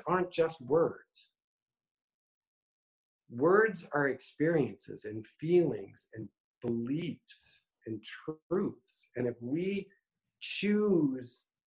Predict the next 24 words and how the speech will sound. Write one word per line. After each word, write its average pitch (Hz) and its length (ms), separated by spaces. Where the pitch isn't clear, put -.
words, 151 520
we 156 180
don't 180 360
choose 190 480
them 135 260
randomly, 127 880
though 147 180
they 147 340
come 220 360
to 143 200
us 123 140
because 131 280
our 127 100
brains 165 560
are - 120
so 170 400
massively 147 720
computered, 123 640
gener-, 165 380
like, 135 320
<clears throat> - 1400
but 160 100
it's 151 220
linked. 170 400